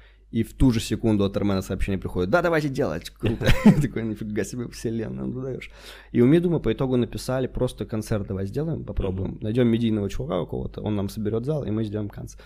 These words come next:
Speaker 1: А мы думали между Васей Габышевым и Богданом Лисевским, а, так с ними и не сделали ничего. А, я этому умиду пишу, типа, а оказалось вообще, прикольно, прикинь, э, плюсы подкаста "Зеленый чат".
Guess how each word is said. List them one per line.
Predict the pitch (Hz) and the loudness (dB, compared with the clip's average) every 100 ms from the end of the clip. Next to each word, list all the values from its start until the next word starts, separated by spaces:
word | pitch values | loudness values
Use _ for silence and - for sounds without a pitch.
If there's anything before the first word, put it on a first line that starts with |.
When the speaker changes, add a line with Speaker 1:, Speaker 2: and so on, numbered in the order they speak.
| - - - | -20 -20 -8
Speaker 1:
А | - | 0
мы | 107 | 2
думали | 107 104 | 4 2
между | 101 101 104 | 2 0 2
Васей | 117 - 98 | 0 0 -4
Габышевым | 110 101 98 101 98 101 | -4 -4 -4 -6 -4 -2
и | 98 98 | -2 -2
Богданом | 92 107 101 98 | -2 -2 0 0
Лисевским, | 98 - 95 - - | -2 -4 -8 -8 -10
а, | - 67 - - | -8 -8 -6 -8
так | 104 110 | -6 -6
с | - | -4
ними | 104 | -6
и | 104 | -4
не | 110 | -6
сделали | 127 139 131 | -6 -6 -6
ничего. | 127 - 113 - - - - | -8 -8 -10 -12 -20 -20 -10
А, | - 101 98 | -6 -6 -4
я | 110 120 | 4 4
этому | 127 127 | 4 2
умиду | 127 131 120 | 4 2 -2
пишу, | - - 190 - - | -4 -4 -6 -6 -6
типа, | 131 120 117 107 | -6 0 0 0
а | - 107 | -4 -6
оказалось | 107 123 165 160 - | -2 2 4 4 0
вообще, | 104 - - 101 78 - | 0 0 0 -6 -6 -10
прикольно, | 101 - 160 | -4 -2 -2
прикинь, | - 151 180 - | -4 -4 -4 -6
э, | 98 95 - | -4 -4 0
плюсы | 123 - - | 0 0 -8
подкаста | - - 117 117 | -10 -2 -2 -2
"Зеленый | 107 104 107 | -2 0 0
чат". | - 92 | -2 -6